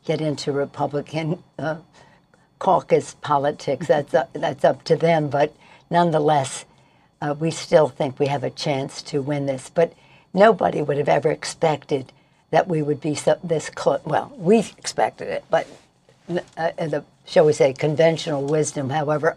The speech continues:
conventional it was, or how unwise it was. But let me just salute the Senate.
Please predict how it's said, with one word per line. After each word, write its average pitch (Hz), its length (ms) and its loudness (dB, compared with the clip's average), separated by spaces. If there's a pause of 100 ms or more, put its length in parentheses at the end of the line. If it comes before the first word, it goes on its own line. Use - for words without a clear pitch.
(100)
conventional 156 580 -4
it 143 80 -8
was, 135 240 -8 (400)
or 135 60 -6
how 143 240 -2
unwise 151 540 2
it 156 100 -2
was. 131 220 -6 (420)
But 190 120 6
let 262 160 2
me 262 120 0
just 175 320 -2
salute 156 500 -4
the - 100 -16
Senate. 160 460 0